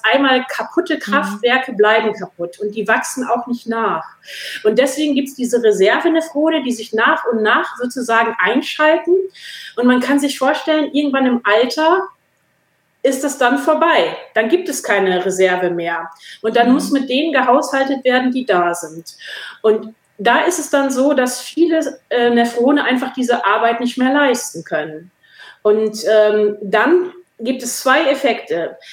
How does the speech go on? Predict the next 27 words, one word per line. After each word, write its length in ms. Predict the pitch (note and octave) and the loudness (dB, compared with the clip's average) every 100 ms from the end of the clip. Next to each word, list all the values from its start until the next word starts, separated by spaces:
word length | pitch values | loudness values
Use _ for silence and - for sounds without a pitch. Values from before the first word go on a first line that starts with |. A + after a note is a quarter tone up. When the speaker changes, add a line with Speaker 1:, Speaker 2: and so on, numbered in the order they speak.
| - _ | -20 _
Speaker 1:
Das 200 | A3 - | -4 -2
eine 380 | G#3 C#4+ E4 D#4 | 0 2 2 -2
ist, 320 | D#4 - - B3 | -6 -10 -6 0
ähm, 560 | B3+ B3 B3 B3+ - _ | 2 2 2 0 -6 _
ich 160 | - B3+ | -6 0
habe 220 | C#4 C4 | 0 2
ja, 520 | B3 A#3 A3+ G#3 - G#3 | 2 4 2 0 -4 -4
also 280 | G#3 G3 - _ _ _ - | -2 -4 -8 _ _ _ -4
es 180 | G#3 | 0
läuft 300 | A#3 B3 - | 2 2 2
ja 120 | A#3 G#3 | 0 0
Blut, 500 | F#3 G#3+ D#4 F4+ - - _ G#3 - | 0 2 4 2 -6 -18 _ -10 -10
die 180 | G3 A3 | -10 0
Niere 240 | B3+ D#4+ | 2 2
ist 140 | C#4+ - | -2 -2
ja 100 | E3+ | 0
eines 280 | B3+ B3 | 0 0
der 200 | A#3+ G#3+ | 0 0
am 60 | F#3+ | 2
besten 320 | A#3+ B3+ - | 0 -2 -4
durchbluteten 580 | A3+ G3+ A3 B3 A#3 G#3+ | -4 -2 -2 -2 -4 -4
Organe, 640 | F#3+ F3+ F#3 G#3 D4+ D4 G3 | -4 -2 0 0 0 -2 -2
weil 320 | F#3+ G#3+ C#4 | 0 0 0
es 220 | - - | -6 -10
eben 240 | A#3 B3 A3+ | -4 -2 0
sozusagen 680 | A3+ B3 A#3+ G#3+ A#3 B3+ A3 | -2 -4 -2 2 2 2 2
ja 280 | A3 A#3 | 2 0